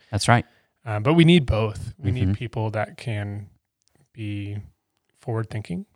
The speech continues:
Speaker 1: Yeah.
Speaker 2: We need people that are here in the moment.
Speaker 1: Yeah, and they make that point in the book. For instance, you know,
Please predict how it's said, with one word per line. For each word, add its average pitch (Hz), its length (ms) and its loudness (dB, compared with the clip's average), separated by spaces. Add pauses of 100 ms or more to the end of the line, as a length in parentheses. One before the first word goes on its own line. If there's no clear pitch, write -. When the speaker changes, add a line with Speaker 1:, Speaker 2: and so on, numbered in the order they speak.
(140)
Speaker 1:
Yeah. 92 220 4
Speaker 2:
We 98 80 -8
need 104 160 -14
people 110 280 -8
that 104 220 -6 (320)
are 107 100 -4
here 110 260 -2
in 107 100 -2
the 107 60 -6
moment. 107 400 -10 (300)
Speaker 1:
Yeah, 117 320 8
and 123 160 6
they 131 60 6
make 120 200 4
that 104 180 0
point 107 180 -4
in 95 80 -4
the 92 80 -4
book. 92 260 0
For 101 140 0
instance, 95 500 -2
you - 80 -8
know, 90 360 -4